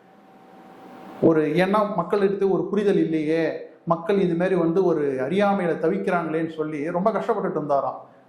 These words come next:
கடைசியா வந்து இறைவன் வந்து அவருக்கு வந்து, "ஓகே, நீ வந்து என்னை வந்து கலந்துக்கிறதுக்கான உனக்கு காலம் வந்தாச்சுன்ற" ஒரு இது சொல்லும்போது மறுபடியும் அந்த விசனக்குறியோடையே இருக்காராம். அப்போ வந்து கலவர் கேட்கிறாராம், "ராமலிங்கம், நான் தான் உனக்கு எல்லா அருளையும் கொடுத்துட்டேனேப்பா, இன்னும் ஏன்பா நீ விசனத்தோட இருக்கிற?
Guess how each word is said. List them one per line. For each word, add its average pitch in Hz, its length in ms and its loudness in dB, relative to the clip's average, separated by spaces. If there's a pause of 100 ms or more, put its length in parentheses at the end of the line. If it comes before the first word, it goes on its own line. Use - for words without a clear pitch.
(100)
கடைசியா 247 540 2
வந்து 214 200 -4
இறைவன் 214 320 2
வந்து 180 220 -4
அவருக்கு 160 300 -2
வந்து, 160 220 -2 (480)
"ஓகே, 180 280 0
நீ 165 160 2
வந்து 160 280 2 (400)
என்னை 147 200 -2
வந்து 160 180 0
கலந்துக்கிறதுக்கான 156 840 0
உனக்கு 143 300 -4
காலம் 160 340 0
வந்தாச்சுன்ற" 143 600 -2
ஒரு 127 140 -4
இது 156 100 -4
சொல்லும்போது 135 460 -2
மறுபடியும் 262 480 2
அந்த 196 140 0
விசனக்குறியோடையே 175 640 0
இருக்காராம். 165 320 0
அப்போ 151 120 -8
வந்து 151 180 -10
கலவர் 156 360 0
கேட்கிறாராம், 147 480 -2 (1160)
"ராமலிங்கம், 202 460 4
நான் 180 180 2
தான் 220 120 2
உனக்கு 165 180 -2
எல்லா 185 180 2
அருளையும் 196 340 0
கொடுத்துட்டேனேப்பா, 160 680 0 (380)
இன்னும் 254 300 4
ஏன்பா 202 260 -2
நீ 190 80 -4
விசனத்தோட 175 540 -2
இருக்கிற? 131 300 -2